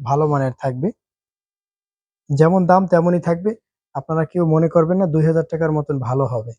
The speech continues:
তেরোশো টাকার থ্রি পিস তেরোশো টাকার মতন হবে, তবে তেরোশো টাকার মধ্যে আমার কাছে খুবই ভালো মানের থাকবে আমাদের এই থ্রি পিসটি। যারা স্বল্প বাজেটে জর্জেট থ্রি পিস কিনতে চান, তারা আমাদের থেকে নিশ্চিন্তে আমাদের এই থ্রি পিসটি নিতে পারেন।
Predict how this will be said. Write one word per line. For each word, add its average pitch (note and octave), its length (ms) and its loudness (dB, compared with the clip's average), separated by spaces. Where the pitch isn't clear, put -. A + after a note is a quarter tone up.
তেরোশো D3+ 280 -2
টাকার E3+ 240 4
থ্রি F3 220 -2
পিস F3+ 200 -4
তেরোশো D#3+ 340 -2
টাকার E3 260 2
মতন D#3+ 280 -2
হবে, D#3 220 0
তবে D3 140 0
তেরোশো E3 340 0
টাকার F#3 260 2
মধ্যে F#3+ 260 0
আমার D#3 240 2
কাছে E3 240 -8
খুবই D#3 360 -4
ভালো D3+ 280 0
মানের D3 240 0
থাকবে C#3+ 260 -2
আমাদের C#3+ 320 0
এই C3 80 -6
থ্রি B2 220 -12
পিসটি। A#2+ 300 -14
যারা C3 120 -2
স্বল্প D#3+ 300 2
বাজেটে F#3 380 2
জর্জেট D#3+ 340 0
থ্রি E3+ 200 -4
পিস E3+ 160 -4
কিনতে E3 280 -2
চান, F#3+ 160 -2
তারা D3 140 2
আমাদের D3+ 260 2
থেকে F3+ 260 -4
নিশ্চিন্তে E3+ 460 0
আমাদের D#3 280 4
এই D3+ 140 0
থ্রি D#3 200 -2
পিসটি D#3 300 -4
নিতে E3 200 -2
পারেন। F#3 240 -2